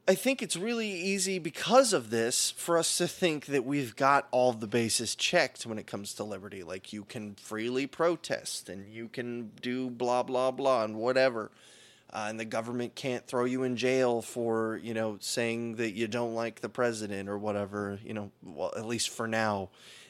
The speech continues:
<laughs> And, uh, I mean, Virginia is really trying to, man, they're really trying to start some stuff over there.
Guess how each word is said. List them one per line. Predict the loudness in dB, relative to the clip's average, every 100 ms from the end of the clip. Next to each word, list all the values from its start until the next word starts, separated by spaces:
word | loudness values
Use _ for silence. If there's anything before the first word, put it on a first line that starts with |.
| -4
<laughs> | -4 -4 -16 -14 2
And, | 4 4 2 6
uh, | 8 8 4 -4 -20 -20 -12 -2
I |
mean, | -2
Virginia | 0 0 2 4 6 6
is | 4 2 -2 -6 _ -8
really | 2 6 8 8 6 2
trying | 4 8 8 8 6
to, | 6 8 6 2 -8 -18 -20 _ -20 _ _ _ -12
man, | -2 2 2
they're | 4 4 6
really | 8 8 6
trying | 4 4 6 6
to | 2 2 -2 -6 -14 _ -10
start | -6 2 2 2
some | -2 -2
stuff | 0 0 2
over | 0 0 0
there. | 2 2 -2